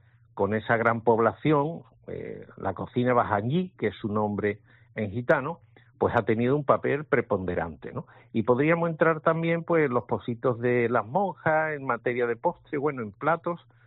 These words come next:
eh, infinitos, la sopa de tomate, en fin, platos exquisitos. ¿Qué ocurre? Pues que, mm, eso se va un poco abandonando, pero la hostelería lo recupera,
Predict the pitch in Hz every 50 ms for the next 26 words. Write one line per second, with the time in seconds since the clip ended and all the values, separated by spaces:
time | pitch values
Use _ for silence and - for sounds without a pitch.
0 | _ _ _ - - - 113 98 - - 117 110 107 - - 110 113 123 120 -
1 | - 85 80 90 87 - - - 104 - 101 95 92 85 - - 80 85 110 113
2 | 110 87 85 87 82 - - 104 - - - 104 98 - 123 - - 104 - -
3 | - - - - 95 80 - - - _ _ _ _ _ _ _ _ - - 175
4 | 170 170 175 160 135 120 104 90 - 98 104 101 - - - 107 98 - - -
5 | 113 107 107 104 101 101 101 - - - - _ - 139 131 - - 160 - -
6 | 165 151 147 147 156 147 135 143 147 - 165 156 - 151 147 156 160 160 165 170
7 | 185 185 175 160 160 170 - - - - - - _ _ - - 175 185 180 190
8 | 185 - _ - 139 135 139 127 - - - 139 127 127 127 127 147 165 170 175
9 | 170 160 147 123 117 127 - - 110 - - 87 - - -